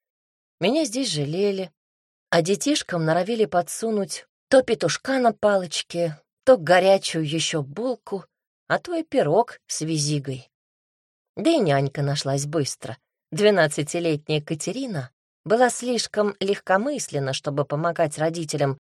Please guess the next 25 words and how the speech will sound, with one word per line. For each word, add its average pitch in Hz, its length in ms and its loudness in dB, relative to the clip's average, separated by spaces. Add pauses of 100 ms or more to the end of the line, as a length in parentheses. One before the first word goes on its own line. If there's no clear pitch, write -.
в - 80 -20
кондитерской 170 680 -2
лавке, 147 420 -4 (420)
а 180 120 6
с 170 40 -4
детьми 311 440 0
ладила 185 460 -2
отлично. 135 600 -10 (880)
Девочки 202 880 0
здесь 226 340 -2
в - 60 -10
школе 247 360 0
учились 208 540 -2
недолго — 160 600 -6 (720)
особенно 185 500 0
если 180 480 0
сами 160 420 2
не 139 120 0
хотели, 165 580 -2 (560)
а 165 180 6
замуж 202 440 2
ей 214 260 0
было 156 260 0
пока 185 300 -2
рановато. 147 640 -4